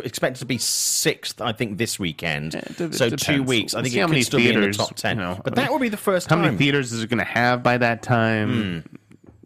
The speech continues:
Speaker 2: You know, it'll, it'll be out, will it be out on Blu-ray by then? When does it come out on Blu-ray?
Speaker 1: Uh,
Speaker 2: Comes
Speaker 1: it's out on Blu-ray
Speaker 2: Maybe it's
Speaker 1: n-
Speaker 2: next month.
Speaker 1: Yeah, next month. I think it's
Speaker 2: Alright,
Speaker 1: just
Speaker 2: so
Speaker 1: after Infinity Wars.
Speaker 2: Yeah, we'll see.
Speaker 1: Is in theaters,
Speaker 2: Um,
Speaker 1: not
Speaker 2: I, I
Speaker 1: Blu-ray.
Speaker 2: just feel like, uh,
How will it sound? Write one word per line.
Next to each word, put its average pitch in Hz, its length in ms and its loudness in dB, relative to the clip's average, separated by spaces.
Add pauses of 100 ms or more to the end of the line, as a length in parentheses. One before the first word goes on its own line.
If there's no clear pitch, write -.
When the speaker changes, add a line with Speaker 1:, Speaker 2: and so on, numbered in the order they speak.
(160)
Speaker 2:
You - 100 -14
know, 90 260 -8
it'll, 104 260 -2
it'll 160 160 0
be 127 300 2
out, 131 200 2
will 113 200 2
it 107 80 0
be 143 160 2
out 139 120 2
on 104 300 0 (540)
Blu-ray - 340 0
by - 120 -2
then? 466 320 -2 (580)
When 202 160 -2
does 285 160 -6
it - 40 -20 (100)
come - 120 -4
out 220 140 -4
on 208 100 -2
Blu-ray? 120 140 2 (180)
Speaker 1:
Uh, 120 240 4
Speaker 2:
Comes 117 100 2
Speaker 1:
it's 113 160 0
out 160 120 4
on 143 100 2
Blu-ray 139 220 4
Speaker 2:
Maybe 127 120 6
it's 113 100 4
Speaker 1:
n- 113 40 2
Speaker 2:
next 113 220 2
month. 101 260 -2
Speaker 1:
Yeah, 95 320 2
next 101 240 0
month. 104 160 2
I 107 100 6
think 101 120 4
it's 85 80 2
Speaker 2:
Alright, 85 80 -6
Speaker 1:
just 113 180 2
Speaker 2:
so 113 80 4
Speaker 1:
after 98 220 0
Infinity 85 400 -4
Wars. 73 340 -6 (100)
Speaker 2:
Yeah, 147 180 0 (300)
we'll 143 160 -8
see. 110 280 0
Speaker 1:
Is 87 260 -4
in 90 140 -6
theaters, 73 380 -6
Speaker 2:
Um, 110 360 4
Speaker 1:
not 117 100 0
Speaker 2:
I, 139 40 6
I 165 40 4
Speaker 1:
Blu-ray. 165 240 2
Speaker 2:
just 175 140 -4
feel 160 140 2
like, 135 240 -2 (120)
uh, 101 40 -4